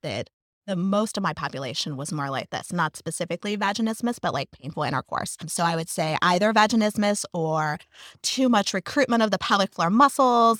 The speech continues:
just too much tension in that region. So I'd say at least a minimum of half my caseload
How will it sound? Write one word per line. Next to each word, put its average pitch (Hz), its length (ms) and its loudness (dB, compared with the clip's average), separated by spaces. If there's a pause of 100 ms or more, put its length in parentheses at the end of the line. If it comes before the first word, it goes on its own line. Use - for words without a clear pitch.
just - 180 -6
too 277 140 2
much 202 200 2
tension 220 460 0
in 185 140 -2
that 160 180 -2
region. 220 540 0
So 160 420 2 (340)
I'd 240 200 4
say 311 100 4
at 175 140 2
least 165 580 -4
a 156 420 -2
minimum 220 520 0
of 233 100 4
half 170 300 -4
my 165 80 -4
caseload 233 640 -2